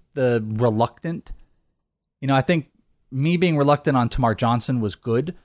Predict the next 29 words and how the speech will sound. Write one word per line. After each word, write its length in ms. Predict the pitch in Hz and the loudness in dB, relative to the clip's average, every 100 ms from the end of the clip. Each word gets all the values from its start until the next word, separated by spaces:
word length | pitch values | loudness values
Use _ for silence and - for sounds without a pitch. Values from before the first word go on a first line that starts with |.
| _ _ _ _ _ | _ _ _ _ _
because 300 | 143 - 131 | -4 0 0
he's 140 | 135 | 0
starting 300 | - 135 127 | 0 2 2
to 60 | 113 | 0
pull 240 | - 131 | 0 -2
back. 460 | 110 113 131 - - - | 2 2 0 -4 -16 -6
And 100 | 131 | -2
instead 280 | 127 - 135 | 0 2 2
of 80 | 123 | 2
having 200 | 127 127 | 2 2
to 60 | |
make 180 | 120 113 | 2 0
all 80 | 120 | 0
these 160 | 110 | 0
big 280 | 98 120 120 | -2 -4 -4
swings, 720 | - - 117 113 139 180 175 - | -6 -4 -2 -2 -4 -8 -12 -4
you 100 | 127 | 0
know, 80 | 123 | 0
I'm 120 | 113 | -2
trying 280 | - 120 117 | -2 -2 -2
to, 60 | |
I'm 60 | 107 | 0
trying 200 | 208 202 | 0 2
to 40 | |
believe 340 | 147 135 127 107 | 0 0 0 0
that 100 | 107 | -4
I'm 120 | 104 | -4
still 240 | - 113 | -4 -6
here. 420 | 95 117 113 156 | -4 -4 -4 -4